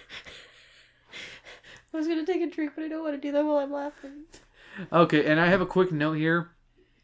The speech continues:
Speaker 2: So some s-, quick stuff to point out. Hollis's boots are pointing up because they're worn down,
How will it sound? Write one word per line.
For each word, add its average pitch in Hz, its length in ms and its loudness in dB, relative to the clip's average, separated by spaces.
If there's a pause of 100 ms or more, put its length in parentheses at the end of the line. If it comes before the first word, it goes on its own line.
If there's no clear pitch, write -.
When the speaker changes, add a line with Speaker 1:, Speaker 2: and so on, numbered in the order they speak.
(320)
Speaker 2:
So 185 140 4
some 170 140 4
s-, - 140 -4
quick 311 320 2
stuff 262 260 2
to 233 80 -2
point 208 280 0
out. 123 280 -2 (480)
Hollis's 226 520 6
boots 208 340 2
are 208 180 4
pointing 196 880 2
up 233 300 2
because 160 340 10
they're 151 220 4 (100)
worn 160 600 2
down, 127 600 0